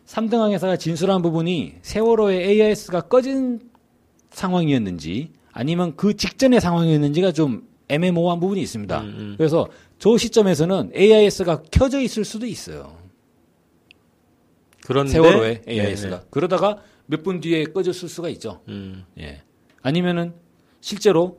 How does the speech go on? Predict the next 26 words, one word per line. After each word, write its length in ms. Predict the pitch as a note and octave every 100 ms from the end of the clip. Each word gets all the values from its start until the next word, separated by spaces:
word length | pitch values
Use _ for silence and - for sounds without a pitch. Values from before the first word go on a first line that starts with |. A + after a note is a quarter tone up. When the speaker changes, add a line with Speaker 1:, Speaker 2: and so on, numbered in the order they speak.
| _ _
Speaker 1:
이 600 | - A#2+ A#2 G#2 G2+ - -
거의 540 | D3 E3 D#3 B2 G2 - _ _ _ _ -
에이아이에스가 540 | F3+ F#3+ F3 F3 D3+
꺼지기 460 | - G#3+ F3+ E3+ E3
직전의 480 | E3 G#3+ F3 E2+ - _ _ _
상황이었거나. 800 | - C#3 C#3+ G2+ D#2+ D#2 D2 A#2+ _ A2
Speaker 2:
음. 280 | G2 F#2+ F2+ _ _ - _ _ _ _ _ _ -
Speaker 1:
그 240 | A#3 G#3 D#3 -
어쨌거나 360 | F3+ - A3+ G3
어쨌거나 500 | D3+ E3+ D#3+ F3 G3+ _ _ _ _ _ -
첫째적으로 640 | E3 F#3 C#3+ G2 D#2+ - _ _
세월호는 720 | - G#3+ A3+ A3+ G#3 G#3+ A3
에이아이에스가 800 | F3+ F#3+ F#3+ F#3 - E3+ F3+ F3 _
꺼져 200 | - F#3+
있었는가? 480 | D#3+ A2 E2+ D#2 - - _ _ _ -
Speaker 2:
음. 40 | A2
Speaker 1:
이게 100 | E3
한 120 | E3
가지 180 | D#3 B2+
의문이 320 | B2 C3 A#2+
제기가 260 | F#2 F#2+ G#2
되고 400 | F2+ F2+ A#2+ F2
Speaker 2:
네. 180 | F#2+ F2+
Speaker 1:
그리고 180 | A#2 C3+
또 160 | C3 F3
하나는 520 | F3 D3+ D#3 G3 G3+